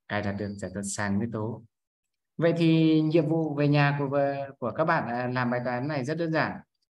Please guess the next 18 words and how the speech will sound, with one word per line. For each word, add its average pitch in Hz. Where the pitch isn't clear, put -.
Đó 117
là 131
các 143
bạn 117
sẽ 131
thực 135
hiện, 120
à, 104
là 120
tạo 123
bộ 117
test, 151
tạo 123
thông 147
hai 139
test 160
và 120
nộp, 117